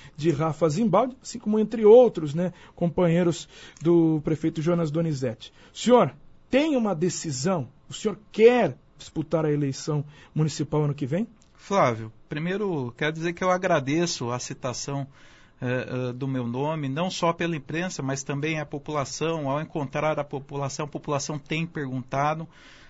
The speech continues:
Speaker 2: mas assim, eu não tenho nada definido, eh, nesse sentido de que sou candidato ou não serei candidato, né? O que eu tenho decidido é que, lógico, que eu vou participar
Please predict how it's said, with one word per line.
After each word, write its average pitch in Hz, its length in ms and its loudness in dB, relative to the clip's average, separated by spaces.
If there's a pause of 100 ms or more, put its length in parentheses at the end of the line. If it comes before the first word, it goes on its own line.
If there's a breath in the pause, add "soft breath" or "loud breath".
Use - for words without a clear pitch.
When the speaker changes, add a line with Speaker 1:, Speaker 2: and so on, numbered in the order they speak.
(140 loud breath)
Speaker 2:
mas 180 200 -2
assim, 185 240 -2
eu 175 120 -2
não 208 140 -2
tenho 208 300 0
nada 185 340 0
definido, 170 800 -4 (420 soft breath)
eh, 139 380 -2
nesse 151 260 -2
sentido 135 560 -4
de 135 140 -8
que - 100 -12
sou 160 320 2
candidato 143 800 -2
ou 135 240 -4
não 139 180 -4
serei 143 460 -6 (340 soft breath)
candidato, 135 640 -6
né? 135 220 -4
O 170 80 -6
que 175 100 -4
eu 247 60 2
tenho 220 220 -2
decidido 196 500 -2
é 233 60 -6
que, - 100 -6
lógico, 196 420 2
que 180 140 -2
eu 160 60 2
vou 180 180 0
participar 170 800 0